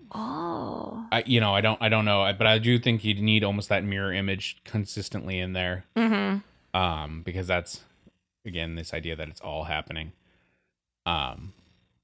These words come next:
Speaker 2: yeah. So, Bree, where can they find us if they wanna hear more of these, these, uh, spicy hot takes and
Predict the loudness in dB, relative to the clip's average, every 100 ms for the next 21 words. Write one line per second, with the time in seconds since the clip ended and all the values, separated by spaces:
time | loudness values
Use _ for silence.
0 | -4 0 0 -2 _ _ _ -4 4 4
1 | 4 -6 _ _ _ _ _ _ _ 0
2 | 2 0 0 2 2 0 2 2 2 2
3 | -2 -2 0 0 0 2 2 0 0 -4
4 | -6 -16 _ -4 -4 0 -2 -2 0 2
5 | 2 0 0 0 2 0 0 -2 -4 -2
6 | -2